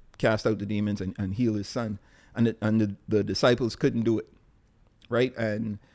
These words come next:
uh, this guy then brought his son to Jesus and, you know,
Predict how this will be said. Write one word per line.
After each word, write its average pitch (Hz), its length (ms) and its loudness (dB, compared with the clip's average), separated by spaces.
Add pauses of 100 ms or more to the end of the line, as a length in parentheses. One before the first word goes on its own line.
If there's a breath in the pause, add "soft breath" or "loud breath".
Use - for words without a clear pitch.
(520 soft breath)
uh, - 360 -10 (280)
this - 160 -2
guy 113 240 2
then 107 260 4
brought 107 300 4
his 120 180 2
son 110 300 2
to 104 100 -6
Jesus 113 580 -2 (360)
and, 101 300 -4
you 107 60 -2
know, 101 240 -8